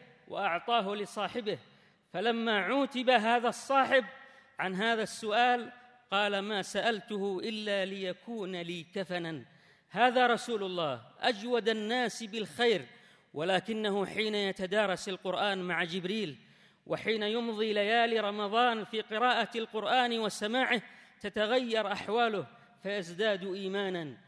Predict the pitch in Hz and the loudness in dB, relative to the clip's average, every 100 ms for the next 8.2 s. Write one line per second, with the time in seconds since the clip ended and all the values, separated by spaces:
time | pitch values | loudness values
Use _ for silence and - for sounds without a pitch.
0 | _ - 180 185 160 170 208 190 170 170 | _ -6 -4 -4 -4 -2 0 -2 -4 -2
1 | 185 196 180 165 123 - - _ - 165 | -2 0 -2 -4 -6 -18 -20 _ -8 -4
2 | 220 214 214 202 185 233 214 269 254 254 | 0 2 2 0 2 0 2 4 6 6
3 | 247 247 240 233 - 294 302 226 143 - | 4 2 2 0 0 2 4 2 -2 -10
4 | - _ - - 269 269 262 254 226 240 | -20 _ -10 -2 0 2 4 4 6 6
5 | 233 240 240 214 226 214 196 190 214 220 | 6 2 -2 -2 -2 -2 -4 -2 -2 -2
6 | 208 185 170 170 175 185 165 131 - - | -2 -4 -4 -4 -2 0 -2 -6 -16 -20
7 | _ - 208 214 196 - 214 196 196 196 | _ -6 -2 0 -2 -4 -8 -6 -4 -2
8 | 196 170 | -2 -2